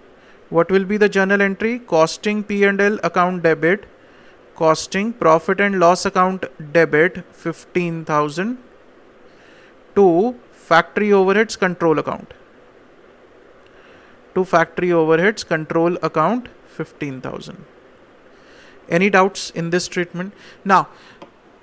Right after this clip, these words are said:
how to treat this three-fourth? Three-fourth amount means forty-five thousand. Sixty thousand,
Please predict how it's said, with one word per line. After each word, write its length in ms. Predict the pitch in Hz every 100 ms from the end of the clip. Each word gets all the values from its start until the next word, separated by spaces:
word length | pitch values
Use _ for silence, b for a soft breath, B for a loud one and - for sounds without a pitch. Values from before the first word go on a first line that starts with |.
| _ _ -
how 200 | 175 202
to 140 | 247 262
treat 300 | 226 233 208
this 160 | 240
three-fourth? 580 | 240 208 208 202 147 - -
Three-fourth 440 | - 196 196 220 208
amount 300 | 208 208 196
means 320 | 226 285 -
forty-five 580 | - - 175 190 208 208
thousand. 380 | 208 202 254 330 - _ _ - _ _ _ - _ - - _ - _ - - - - - - - b b b b b
Sixty 580 | - - 151 - - 165
thousand, 460 | 165 156 175 269